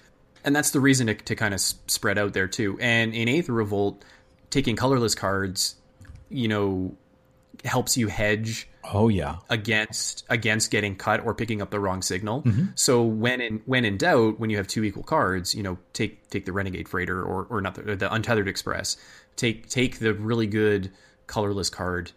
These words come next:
Speaker 1: um, uh, if it's an option. You should actually rank those a little bit higher, um, because they go in any color.
Speaker 2: Yeah, I've, I've picked Trapper Keeper over Solid Removal just 'cause it, it was first pick. I didn't know what color I am, but I know I'm gonna put the Trapper Keeper in my deck.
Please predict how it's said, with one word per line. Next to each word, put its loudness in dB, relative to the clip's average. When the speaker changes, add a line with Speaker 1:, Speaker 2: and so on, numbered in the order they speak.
Speaker 1:
um, -10
uh, -10
if -4
it's -2
an -4
option. -6
You 2
should 0
actually 0
rank -2
those 0
a -6
little -4
bit -10
higher, -6
um, -8
because -2
they -2
go -6
in -10
any -14
color. -14
Speaker 2:
Yeah, 2
I've, 4
I've 4
picked 4
Trapper 6
Keeper 6
over 4
Solid 4
Removal 4
just 0
'cause 2
it, 2
it 0
was 4
first 0
pick. 4
I 4
didn't 2
know 6
what 2
color 8
I 6
am, 4
but 6
I 6
know 10
I'm 8
gonna 8
put 0
the -10
Trapper 4
Keeper 0
in 2
my 2
deck. -2